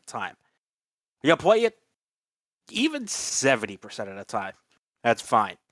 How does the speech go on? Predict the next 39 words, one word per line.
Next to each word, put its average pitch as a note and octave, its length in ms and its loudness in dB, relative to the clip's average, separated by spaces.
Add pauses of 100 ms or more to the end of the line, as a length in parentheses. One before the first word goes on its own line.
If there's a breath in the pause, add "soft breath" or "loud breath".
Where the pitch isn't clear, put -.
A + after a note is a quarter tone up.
(540)
But - 420 2 (560)
this A#2+ 380 0
team C#3 260 -6
has G#2+ 280 -2
to - 80 -14
mix - 180 -10
it F#2+ 120 -8
man-to-man, G2 440 -14 (540 soft breath)
just C3 260 0
because C#3 460 -2
of A2 340 -4
the G#2 220 -10
defensive A2+ 560 -10
personnel G#2+ 580 -10 (720 soft breath)
that G#2+ 180 2
has A2+ 300 0
to - 80 -14
be G#2+ 160 -10
there, A2+ 240 -2
because G2+ 340 -8
they're, G2 280 -8 (240 soft breath)
because B2 220 0
as A#2+ 120 2
Boeheim D#3 400 2
has C3+ 180 -2 (580)
pretty D3 220 0
much D#3+ 220 2
always C#3+ 260 2
said, A#2+ 400 2 (480)
especially C3 460 0
with B2 260 0
the B2+ 80 -2
players A#2 420 -2
that G#2+ 220 -2
he, G#2 300 -14
we're G#2+ 140 -2
gonna A#2 160 0
talk E3+ 260 4
about, G2 240 -8